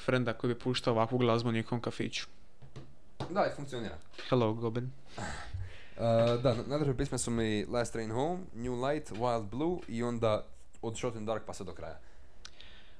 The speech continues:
Speaker 1: Ocjena?
Speaker 2: E, šest zarez osam od deset.
Speaker 1: Dobre, mislim da ću dat više. Srećom,
Speaker 2: Ne, ne.
Speaker 1: jer ja nemam baš optimističnu ocjenu. <laughs> Moja ocjena, znači, opet, rekao što sve što sam rekao na početku, ovo s-, opet, it's really not my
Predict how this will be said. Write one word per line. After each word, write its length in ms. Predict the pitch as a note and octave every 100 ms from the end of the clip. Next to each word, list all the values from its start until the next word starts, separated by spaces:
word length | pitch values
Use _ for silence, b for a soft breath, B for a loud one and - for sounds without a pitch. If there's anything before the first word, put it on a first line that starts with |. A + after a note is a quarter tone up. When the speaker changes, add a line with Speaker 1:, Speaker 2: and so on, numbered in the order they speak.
| B -
Speaker 1:
Ocjena? 360 | C3 B2+ C#3+ C3 - - -
Speaker 2:
E, 240 | G2 F#2+
šest 220 | - G#2+
zarez 200 | G2 F#2+
osam 200 | E2+ -
od 60 | -
deset. 220 | - - - - -
Speaker 1:
Dobre, 380 | B2+ A#2 A2+ G#2 G2+
mislim 300 | A#2+ - A#2+
da 80 | A2+
ću 60 |
dat 160 | A#2 A2+
više. 340 | A2+ A2 - A#2
Srećom, 460 | - B2 A#2+ -
Speaker 2:
Ne, 20 | A2
ne. 60 |
Speaker 1:
jer 80 | A2
ja 140 | A#2
nemam 400 | A2+ A#2 A2+ G#2+
baš 240 | G#2+ G#2+ -
optimističnu 640 | - A2 G#2 G#2 - -
ocjenu. 260 | - - B2+ B2
<laughs> 880 | C#3 - - - - - - - -
Moja 220 | B2+ D3
ocjena, 460 | D#3+ - D3+ C3+ B2
znači, 420 | C3+ C3 - C3
opet, 300 | C#3+ C#3+ B2 - - G#3
rekao 280 | C3+ C3+ B2
što 140 | -
sve 120 | -
što 100 | A#2+
sam 160 | B2 B2
rekao 200 | A#2+ C3
na 80 | A2+
početku, 540 | B2 - B2 B2 -
ovo 220 | A#2+ A#2
s-, 80 | A#2
opet, 420 | C3+ - A#2 - - B B B B B B B - -
it's 180 | -
really 260 | D#3 D3+ D#3
not 200 | D3 C#3
my 100 | C3+